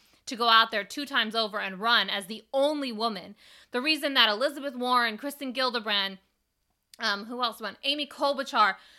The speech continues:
The reason they even ran was because Hillary Clinton paved the way for them to say, "It's okay and we can normalize this." So for the entire party to just erase her, that's my limit of, like, really?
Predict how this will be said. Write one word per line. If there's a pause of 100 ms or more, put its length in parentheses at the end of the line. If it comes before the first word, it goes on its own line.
(140)
The
reason
they
even
ran (400)
was
because
Hillary
Clinton (320)
paved
the
way
for
them (420)
to
say,
"It's
okay
and
we
can
normalize
this." (580)
So
for
the
entire
party
to
just (100)
erase
her,
that's (120)
my
limit
of,
like,
really?